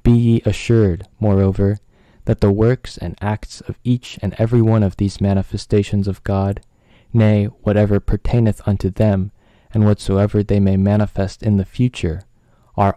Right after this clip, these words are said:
all ordained by God, and are a reflection of his will and purpose.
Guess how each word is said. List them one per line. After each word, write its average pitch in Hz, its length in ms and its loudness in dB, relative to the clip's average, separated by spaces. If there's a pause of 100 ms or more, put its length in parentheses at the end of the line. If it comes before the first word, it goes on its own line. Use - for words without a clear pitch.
all 107 400 2
ordained 104 580 0
by 95 160 -4
God, 95 440 -4 (540)
and 110 140 0
are 101 100 2
a 101 100 2
reflection - 840 -4
of - 140 -6
his - 300 0
will 104 320 0
and 92 160 -4
purpose. - 540 -4